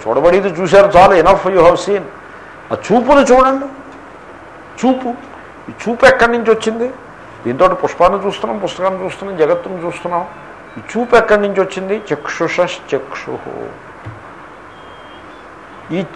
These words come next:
చక్షుషశ్చక్షు అంటే చుత్-, చిత్రం ఏంటంటే మీరు ఆలోచించండి, కన్ను ఉంది,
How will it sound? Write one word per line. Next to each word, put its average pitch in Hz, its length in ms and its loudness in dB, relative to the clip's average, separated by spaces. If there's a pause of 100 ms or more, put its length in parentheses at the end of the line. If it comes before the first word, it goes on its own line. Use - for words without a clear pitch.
చక్షుషశ్చక్షు 226 1080 0
అంటే 214 920 6 (220)
చుత్-, 165 320 -10
చిత్రం 214 260 2
ఏంటంటే 196 300 0
మీరు 180 180 4
ఆలోచించండి, 127 600 4 (640)
కన్ను 180 280 6
ఉంది, 104 280 -4